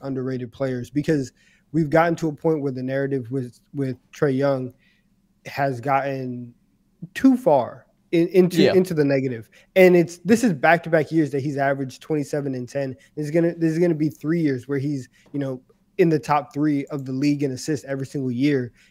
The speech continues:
Speaker 1: And there's just not, there's just not a lot of players that, that do that, right? To, to be that,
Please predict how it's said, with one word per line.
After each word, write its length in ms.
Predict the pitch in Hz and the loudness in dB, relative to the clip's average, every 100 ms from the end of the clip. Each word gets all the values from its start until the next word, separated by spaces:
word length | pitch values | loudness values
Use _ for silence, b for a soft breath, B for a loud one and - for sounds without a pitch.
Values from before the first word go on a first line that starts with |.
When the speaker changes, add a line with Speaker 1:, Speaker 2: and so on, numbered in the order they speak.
| _ | _
Speaker 1:
And 440 | 147 143 135 127 123 _ _ _ _ _ _ _ _ | -6 -4 -4 -6 -10 _ _ _ _ _ _ _ _
there's 240 | 190 190 - | 8 8 8
just 220 | 220 135 | 2 0
not, 560 | 127 139 151 - _ _ _ - _ | -2 0 0 -4 _ _ _ -20 _
there's 180 | 165 147 | -2 2
just 160 | 190 | 0
not 200 | 131 143 | 2 0
a 60 | 147 | 2
lot 180 | 143 143 | 2 0
of 80 | 131 | 0
players 340 | 143 143 123 | -2 -2 -2
that, 320 | 139 127 110 139 | -2 -4 -4 -4
that 180 | 127 | -4
do 140 | 123 180 | -2 -2
that, 300 | 117 101 - _ 135 | -4 -10 -20 _ -8
right? 360 | 120 131 - | -6 -6 -8
To, 180 | - 170 | -4 -2
to 200 | 165 156 | -2 -4
be 500 | 135 113 156 160 156 b b b 120 | -4 -4 -2 -2 -4 b b b 0
that, 440 | 147 156 - | 2 2 0